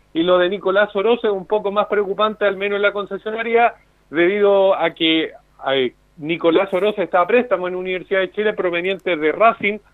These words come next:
del equipo argentino, y sin embargo, ahora, si la Universidad de Chile quiere tener al volante, al que juega con la número diez en Universidad de Chile, deberá comprar el pase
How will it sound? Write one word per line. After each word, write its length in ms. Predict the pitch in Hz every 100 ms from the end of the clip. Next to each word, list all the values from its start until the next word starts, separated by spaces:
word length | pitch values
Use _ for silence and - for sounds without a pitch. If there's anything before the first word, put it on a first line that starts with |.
| _ _ _ 135
del 220 | 151 156
equipo 280 | 151 185 196
argentino, 680 | 185 180 156 233 254 262 208
y 160 | 170
sin 180 | - 196
embargo, 500 | 190 185 214 220 226
ahora, 560 | - 147 175 208 156 147
si 80 | 156
la 160 | 170 -
Universidad 520 | 151 160 165 139 180
de 120 | 180 -
Chile 260 | 208 180
quiere 400 | 190 208 214 - _ _ _
tener 320 | - 160 202 208
al 140 | 185
volante, 540 | 165 185 202 180 175
al 300 | 131 139 151 131 -
que 80 | 151
juega 340 | 190 196 175
con 140 | 170
la 120 | 165 175
número 300 | 185 180 175
diez 260 | 208 202
en 100 | 190
Universidad 520 | 180 185 180 165 196
de 120 | 190 180
Chile, 260 | 214 208
deberá 340 | 160 165 190 165
comprar 500 | 143 135 196 233 220
el 140 | 190
pase 440 | - 208 220 208